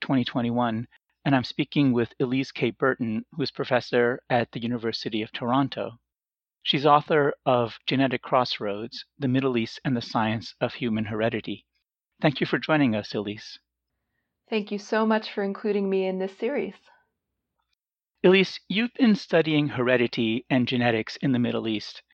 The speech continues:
Speaker 1: When talking about the Middle East, can we use the terms race and race science in the same way we use the terms here in North America, or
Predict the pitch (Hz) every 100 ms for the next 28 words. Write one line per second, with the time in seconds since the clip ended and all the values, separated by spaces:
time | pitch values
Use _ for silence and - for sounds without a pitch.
0 | _ _ _ _ _ - 156 156 151 _
1 | - 285 269 151 123 120 139 120 117 113
2 | 113 - - 165 147 196 175 175 165 -
3 | - - 135 123 113 117 131 139 - -
4 | 143 123 120 127 139 - 139 131 107 104
5 | 127 - 175 139 135 - 156 147 143 131
6 | 127 127 - - - 123 120 120 - -
7 | 120 117 113 113 120 110 117 - 123 127
8 | - _ _ _ - 147